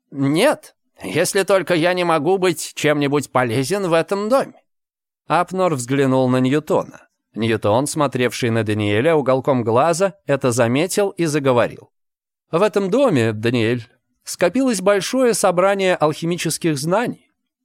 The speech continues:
Преобладающая часть — злостная дребедень. Малая доля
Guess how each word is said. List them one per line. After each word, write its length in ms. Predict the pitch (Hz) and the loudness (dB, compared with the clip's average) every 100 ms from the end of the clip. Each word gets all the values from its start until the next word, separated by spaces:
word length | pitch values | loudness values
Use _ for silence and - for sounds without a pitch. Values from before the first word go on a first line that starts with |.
| _ _ | _ _
Преобладающая 880 | 143 160 156 156 156 160 143 180 170 | 2 4 4 4 4 2 0 0 0
часть — 600 | - 233 269 - - - - | 2 0 0 -6 -10 -14 -8
злостная 720 | 160 214 262 247 247 240 226 | -4 2 2 2 0 0 0
дребедень. 600 | 214 214 220 277 - - _ _ _ _ _ | 0 -2 0 0 -2 -6 _ _ _ _ _
Малая 520 | 101 95 147 214 240 | -2 2 2 2 2
доля 380 | 233 262 254 | 2 2 0